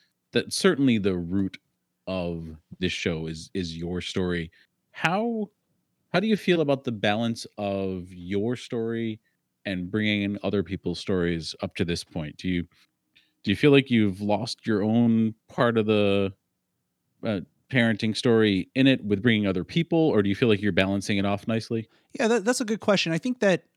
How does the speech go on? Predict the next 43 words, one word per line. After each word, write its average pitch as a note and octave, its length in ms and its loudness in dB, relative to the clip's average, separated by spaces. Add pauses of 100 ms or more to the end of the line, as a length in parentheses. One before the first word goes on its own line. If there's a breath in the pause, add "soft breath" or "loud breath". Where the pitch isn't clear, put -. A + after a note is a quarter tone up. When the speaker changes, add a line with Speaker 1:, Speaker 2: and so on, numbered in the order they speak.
(320)
Speaker 2:
part A#3 320 0
of C#3+ 200 -2
this, C3 540 -2 (140)
um, A#2+ 500 2
well, E3+ 240 6
first - 260 0
of F3 80 -2
all, C#3 160 6
when C#3+ 180 4
I, C#3 80 0
when D3 140 0
I D#3 80 2
think F3+ 220 -4
of B2+ 240 2
the B2 140 -2
Dad A#2+ 260 2
Chronicle, D#3 640 0 (480)
i-, C#3 180 4
in D3+ 140 0
this D3+ 200 2
case, C3+ 280 0
just - 220 -6
kinda B2+ 160 0
selfishly, B2 480 -2
like, A2+ 160 -2
I C3 100 -2
think C#3+ 320 -2
I B2+ 160 0
am B2 140 0
the A2+ 120 -2
dad G2 320 -6
in E2+ 120 -14
this F2+ 160 -6
chronicle. F2+ 480 -12 (420 loud breath)
And B2 420 2
I C#3+ 220 4
think D#3+ 320 0
that, B2+ 340 0
uh, A2+ 340 -2 (240)
but D3+ 200 4
also D#3+ 380 4
what, C3 240 0
what's C#3+ 240 2